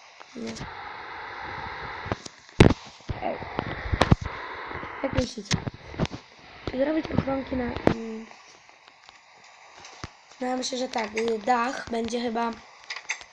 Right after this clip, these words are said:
nie z drewna, lecz już niestety będzie z,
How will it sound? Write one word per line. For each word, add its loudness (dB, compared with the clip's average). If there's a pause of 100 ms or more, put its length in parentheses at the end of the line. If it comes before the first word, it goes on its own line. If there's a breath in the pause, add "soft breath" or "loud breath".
(440 loud breath)
nie 2
z -4
drewna, 2
lecz 2
już -4 (200)
niestety -4
będzie -2
z, -6